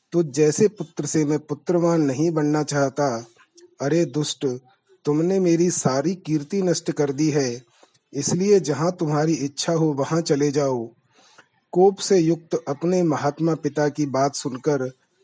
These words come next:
सत्यव्रत उस नगर से तत्काल निकल गया और चांडालों के पास चला गया।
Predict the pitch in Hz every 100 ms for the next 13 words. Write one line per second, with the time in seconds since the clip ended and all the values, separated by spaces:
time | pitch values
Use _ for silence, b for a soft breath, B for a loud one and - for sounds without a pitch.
0 | _ - 170 165 - 196 185 185 - 160
1 | 147 131 139 143 175 160 135 - 151 151
2 | 170 151 147 147 143 139 117 117 _ b
3 | b _ 147 170 185 185 151 139 147 170
4 | 185 175 170 151 147 - 151 139 135 135
5 | 131 117